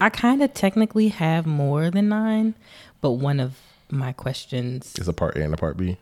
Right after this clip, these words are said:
Speaker 1: It's like, like a rapid, you'll see it. It's a rapid fire kind of thing. Like
Speaker 2: A rapid fire?
Speaker 1: Uh-huh.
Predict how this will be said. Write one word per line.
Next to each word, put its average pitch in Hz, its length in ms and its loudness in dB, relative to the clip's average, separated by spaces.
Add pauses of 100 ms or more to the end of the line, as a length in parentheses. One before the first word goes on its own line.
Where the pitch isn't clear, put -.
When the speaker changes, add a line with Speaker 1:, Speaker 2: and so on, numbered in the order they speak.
Speaker 1:
It's 139 240 -4
like, 120 360 -8 (1120)
like 139 120 -10
a 113 80 -14
rapid, 120 360 -12
you'll 165 160 2
see 113 200 -8
it. - 140 -14 (260)
It's 147 160 -6
a 127 40 -6
rapid 123 300 -10
fire - 280 -12
kind - 220 -14
of - 100 -16
thing. - 140 -14
Like - 280 -14
Speaker 2:
A - 80 -10
rapid 147 340 2
fire? 120 540 2
Speaker 1:
Uh-huh. 131 260 -8